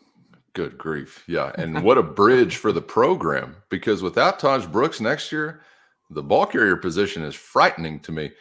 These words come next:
For all the things I like about Valdez, the dude is not built like Taj Brooks, and I don't really see him as a feature back or somebody like that, and I'd love to be proven wrong. So he's got that opportunity as well. And,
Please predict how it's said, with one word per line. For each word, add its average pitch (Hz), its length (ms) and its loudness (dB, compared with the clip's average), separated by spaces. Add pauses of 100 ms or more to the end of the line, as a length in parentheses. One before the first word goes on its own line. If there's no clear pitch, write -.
(360)
For - 180 0
all 135 100 8
the 123 100 -2
things 127 260 2
I 95 60 6
like 147 260 4
about 90 340 0
Valdez, 90 680 -2
the 87 160 -6
dude 127 540 0
is 92 320 -4
not 101 260 0
built 117 160 2
like 85 220 -2
Taj 98 260 0
Brooks, - 480 -2 (100)
and 82 380 -8
I 82 100 -4
don't 107 200 -4
really 98 180 -4
see 104 300 -6
him 92 260 -6
as 69 340 -12
a - 60 -16
feature - 400 -8
back 101 420 2
or 85 60 -4
somebody 98 340 -2
like 90 260 0
that, 110 220 2
and 85 240 -8 (120)
I'd 92 80 -4
love 85 180 -2
to 82 60 -6
be 82 120 -4
proven 80 300 -4
wrong. 78 300 -4
So 76 140 -6
he's 78 120 -10
got 82 160 -4
that 82 140 -2
opportunity 80 560 -6
as 73 100 -8
well. 98 300 2
And, 73 100 -8